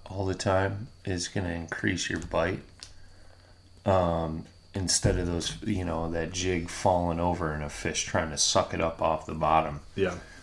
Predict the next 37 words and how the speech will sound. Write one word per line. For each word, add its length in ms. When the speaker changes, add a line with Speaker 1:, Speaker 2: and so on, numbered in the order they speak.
Speaker 1:
Whereas 240
they 120
can 160
kinda 260
come 300
at 260
the 80
top 380
of 140
it 220
and 240
grab 340
it 220
and 200
take 260
off 260
with 180
it. 220
So, 400
I 120
mean, 340
yeah. 240
Speaker 2:
Well, 140
Speaker 1:
Uh, 20
Speaker 2:
the 140
ones 340
that 160
we 120
were 120
throwing 460
actually 380
<coughs> 300
are 320
technically 500
the 120
flipping 440
jigs. 440